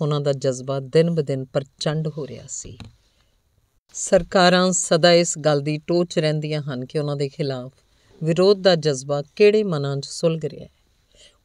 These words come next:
ਉਹ ਇਸ ਜ਼ਬ-, ਜਜ਼ਬੇ ਨੂੰ ਭੜਕਣੋਂ ਪਹਿਲਾਂ ਹੀ ਬੁਝਾ ਦੇਣ ਲਈ ਹਰ ਸੰਭਵ ਚਾਰਾ ਕਰਦੀਆਂ ਹਨ। ਇਸ ਮਕਸਦ ਲਈ ਜਿੱਥੇ ਉਹ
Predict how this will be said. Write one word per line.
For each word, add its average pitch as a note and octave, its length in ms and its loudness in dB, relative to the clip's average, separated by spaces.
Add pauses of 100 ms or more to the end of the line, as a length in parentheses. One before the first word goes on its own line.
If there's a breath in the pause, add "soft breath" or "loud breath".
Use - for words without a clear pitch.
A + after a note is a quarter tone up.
ਉਹ G#3 80 10
ਇਸ A3 240 8
ਜ਼ਬ-, D#3 420 0
ਜਜ਼ਬੇ D#3+ 460 2
ਨੂੰ D#3+ 220 -2
ਭੜਕਣੋਂ D3+ 460 0
ਪਹਿਲਾਂ F3 280 -2
ਹੀ F3 60 -4
ਬੁਝਾ D#3 380 -2
ਦੇਣ C#3 300 -6
ਲਈ B2+ 320 -10 (300)
ਹਰ F#3+ 220 0
ਸੰਭਵ F3 500 -2
ਚਾਰਾ C#3 400 -4
ਕਰਦੀਆਂ B2 500 -8 (100)
ਹਨ। - 120 -16 (680 soft breath)
ਇਸ A3+ 280 6
ਮਕਸਦ F3 440 0
ਲਈ D#3+ 200 -2
ਜਿੱਥੇ D#3 320 -6
ਉਹ D#3 120 -4